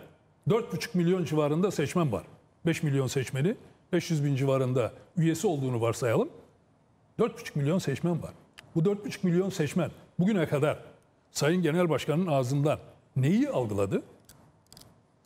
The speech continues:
Asla işbirliği yapmayacağız. Biz kendi başımıza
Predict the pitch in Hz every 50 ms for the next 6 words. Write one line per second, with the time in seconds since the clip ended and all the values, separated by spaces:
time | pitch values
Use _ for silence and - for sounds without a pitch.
0 | _ _ _ _ _ _ _ _ - - - - - 156 143 127 113 - - -
1 | - - 165 - - 147 127 110 107 104 113 143 147 - 190 180 180 202 214 208
2 | - - - - - - _ _ _ _ - 160 165 151 - - - - - _
3 | _ _ _ _ _ _ _ _ _ _ _ _ _ _ _ _ _ _ _ _
4 | _ _ _ _ _ _ _ _ _ _ - 175 170 170 170 160 143 - 165 147
5 | 127 120 135 113 107